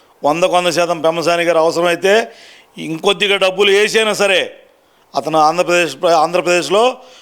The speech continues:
గుంటూరు జిల్లాని శాశ్వతంగా ఎంపీ గారు అడ్డాగా చేసుకోబోతున్నాడు. గుర్తుపెట్టుకోండి,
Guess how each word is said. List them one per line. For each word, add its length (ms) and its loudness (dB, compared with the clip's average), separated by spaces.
గుంటూరు 360 0
జిల్లాని 580 0
శాశ్వతంగా 1080 0
ఎంపీ 440 -2
గారు 220 0
అడ్డాగా 400 0
చేసుకోబోతున్నాడు. 720 0
గుర్తుపెట్టుకోండి, 800 0